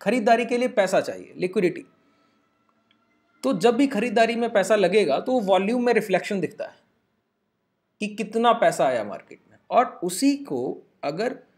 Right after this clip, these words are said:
कोई कैंडल किसी हफ्ते में वो खरीदारी पूरी तरह से दिख रही हो, जो वॉल्यूम में जितने वॉल्यूम दिख रहे हैं, तो समझ जाइए ये एक वैलिड प्राइस एक्शन है। जैसे ये कैंडल देखिए वॉल्यूम का ग्रीन, और ये कैंडल देखिए प्राइस यहाँ एक सौ दो से चलकर गया एक सौ सोलह सत्रह,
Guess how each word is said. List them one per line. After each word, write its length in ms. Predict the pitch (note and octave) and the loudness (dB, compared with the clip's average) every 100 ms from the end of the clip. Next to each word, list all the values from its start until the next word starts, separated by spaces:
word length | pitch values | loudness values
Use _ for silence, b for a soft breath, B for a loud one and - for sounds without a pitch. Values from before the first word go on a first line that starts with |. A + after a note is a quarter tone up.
| _ _ - | _ _ -4
कोई 180 | A3+ A3+ | -2 0
कैंडल 460 | G#3 F3+ D3+ F#2 - _ _ _ _ _ - | 0 0 -2 -8 -12 _ _ _ _ _ -6
किसी 280 | F#3+ G3 A3 | -4 0 0
हफ्ते 320 | F#3 - A3+ | -2 0 0
में 120 | A3+ | 2
वो 120 | A3 A3 | -2 -2
खरीदारी 580 | - F3+ A3 E3 C#3+ | -4 -4 0 0 0
पूरी 360 | F#3+ - G3+ B3 | -4 -6 -4 -2
तरह 240 | - D#3 C3+ | -2 -2 -4
से 260 | - A2 - _ _ _ | -6 -12 -14 _ _ _
दिख 240 | C#3+ B3 A#3+ | -4 -2 2
रही 180 | A#3 G#3+ | 4 4
हो, 140 | A3 | 2
जो 140 | A3 | 2
वॉल्यूम 460 | F#3+ F3+ F#3 B3+ A#3+ | 2 2 4 0 -2
में 180 | F3+ - - | -4 -8 -14
जितने 240 | F#3 A3 A3+ | -8 -4 4
वॉल्यूम 340 | G#3 G3 E3 | 4 4 0
दिख 100 | A#2+ | -6
रहे 80 | A#2 | -10
हैं, 80 | A#2 | -12
तो 80 | |
समझ 280 | D#3 E3 F#3 | -8 -6 -4
जाइए 400 | C#3 G#2 G2+ B2+ b b _ | -4 -6 -10 -18 b b _
ये 120 | E3+ | -6
एक 120 | G3 D3 G#2 | -6 -6 -6
वैलिड 320 | A2 C3 B2+ - | -4 -4 -6 -10
प्राइस 220 | E2 - | -12 -12
एक्शन 240 | - - | -18 -20
है। 160 | C3 _ _ b b b _ | -20 _ _ b b b _
जैसे 520 | D3+ F#3+ G3 A#2+ F3+ - _ _ - | 2 2 2 -4 -6 -8 _ _ -6
ये 200 | E3 A3+ | 0 4
कैंडल 320 | A3 F#3+ G3+ | 6 6 4
देखिए 240 | F#3+ G3 G3 | 2 0 4
वॉल्यूम 320 | F3+ F#3 G3 | 4 4 2
का 120 | F#3+ | 0
ग्रीन, 320 | F#3 G3 G3+ F3 | 0 -2 -2 0
और 120 | E3+ | 0
ये 120 | E3+ | 0
कैंडल 320 | E3 C#3+ D3 | 0 -2 -2
देखिए 260 | C3+ - F3+ | -4 -6 -8
प्राइस 320 | - E3 F3+ | 2 2 2
यहाँ 160 | E3+ F3 | 0 0
एक 100 | E3 | -2
सौ 120 | F#3+ | -4
दो 140 | E3 E3+ | -2 -2
से 120 | E3+ | -2
चलकर 300 | D#3 D3 D#3 | -2 -2 -2
गया 200 | C#3 D#3+ | -2 -4
एक 160 | D#3 - | -4 -8
सौ 100 | E3 | -8
सोलह 220 | C#3+ C3 | -6 -6
सत्रह, 320 | A2 - | -10 -16